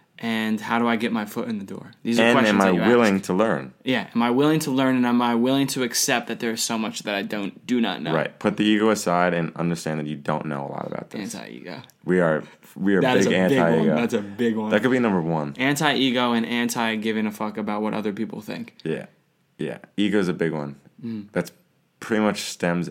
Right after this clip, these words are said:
Speaker 2: every problem is just ego.
Speaker 1: It is. Yeah.
Speaker 2: And Jocko talks about that a lot. Once again, Jocko Willink, he's a, he's a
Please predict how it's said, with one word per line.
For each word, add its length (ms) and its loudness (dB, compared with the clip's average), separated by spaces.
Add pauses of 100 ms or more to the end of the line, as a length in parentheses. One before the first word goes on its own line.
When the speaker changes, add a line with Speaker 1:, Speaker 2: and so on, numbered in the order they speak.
Speaker 2:
every 240 -4
problem 600 -4
is 80 -12
just 180 -10
ego. 360 -12 (120)
Speaker 1:
It 120 -2
is. 280 -6 (380)
Yeah. 200 -4
Speaker 2:
And 460 -4
Jocko 300 2
talks 280 -2
about 140 -2
that 160 -4
a 40 -6
lot. 440 -2 (160)
Once 160 -18
again, 180 -10
Jocko 320 -4
Willink, 360 -2
he's 240 -12
a, 260 -8 (640)
he's 140 -14
a 40 -14